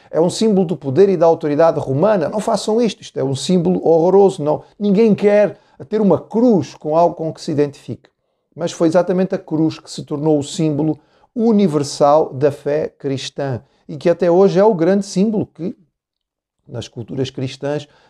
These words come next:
muitas pessoas carregam, ahm, numa, numa correntinha, à volta do pescoço,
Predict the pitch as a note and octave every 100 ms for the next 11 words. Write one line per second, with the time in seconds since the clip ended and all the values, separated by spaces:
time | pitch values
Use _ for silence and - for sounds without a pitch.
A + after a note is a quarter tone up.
0 | - D3 C#3+ - - D3+ D3 F#3+ G3 B3+
1 | G3+ F#3 - _ _ C3 B2+ B2 - B2+
2 | B2 A#2+ - B2 - - A2+ D3+ D3 G3+
3 | G#3 F#3 E3 D#3+ _ - C3 C3 C#3 C3+
4 | B2+ B2 - - G3 F#3+ F#3+ F3